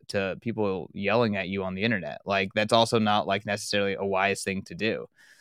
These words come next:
So it's like, you know, trying to manage, like, we're learning, taking data points and trying to make a better product, you know, every single year in every single iteration, uh, managing, you know, kind of how we appear in the audience.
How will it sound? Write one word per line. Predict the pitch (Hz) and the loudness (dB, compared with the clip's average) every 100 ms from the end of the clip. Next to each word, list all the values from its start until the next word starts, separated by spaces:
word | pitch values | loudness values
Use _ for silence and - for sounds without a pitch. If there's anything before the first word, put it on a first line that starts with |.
| _ _ | _ _
So | - 135 127 | 6 8 8
it's | 117 127 | 6 4
like, | 113 107 104 - - | 6 4 0 -10 -8
you | - 117 | 0 2
know, | 107 | 4
trying | 131 139 | 8 8
to | 120 | 8
manage, | 104 110 113 104 - | 6 6 6 2 2
like, | 101 98 - _ | 0 0 -6 _
we're | 98 107 | 2 4
learning, | 110 107 107 101 101 | 6 6 4 2 2
taking | 110 107 107 | 2 2 0
data | 101 101 98 | 0 0 -2
points | - 98 95 101 - - - | -2 -2 -2 -4 -6 -10 -6
and | 98 | -4
trying | 95 101 | 0 0
to | 101 | 2
make | 98 98 | 0 0
a | |
better | 98 98 | 0 0
product, | 95 101 98 98 - - - _ - | 2 2 2 0 -2 -18 -20 _ -6
you | 107 | -4
know, | 98 - | -4 -2
every | 98 101 | -4 -4
single | - 104 101 | -4 -2 -2
year | 92 95 104 117 | -2 0 4 4
in | - 98 | 2 -2
every | 90 95 98 | -2 -2 -2
single | - 101 85 | -2 -2 -2
iteration, | 92 87 92 - 147 165 170 _ _ _ _ _ _ | -4 -4 -4 4 6 6 0 _ _ _ _ _ _
uh, | 120 117 107 101 98 - | 4 8 8 8 4 0
managing, | 107 107 113 117 107 107 107 107 104 - | 0 4 6 4 4 4 4 4 0 -4
you | 104 | -2
know, | 101 98 98 | 2 2 0
kind | 110 104 | 0 0
of | 101 | 6
how | 104 104 | 6 6
we | 104 101 98 | 4 2 0
appear | - - 123 113 | -4 2 6 8
in | 104 | 6
the | 98 | 4
audience. | 90 92 107 120 143 160 | 2 2 4 4 4 2